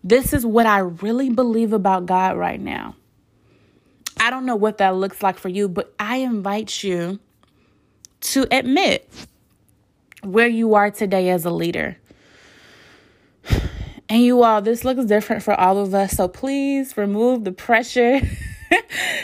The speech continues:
You may say, "I'm just tired," okay? And y-,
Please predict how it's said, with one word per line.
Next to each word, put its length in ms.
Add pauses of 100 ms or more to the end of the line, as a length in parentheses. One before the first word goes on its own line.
You 160
may 220
say, 260
"I'm 220
just 260
tired," 560 (160)
okay? 640 (100)
And 580
y-, 120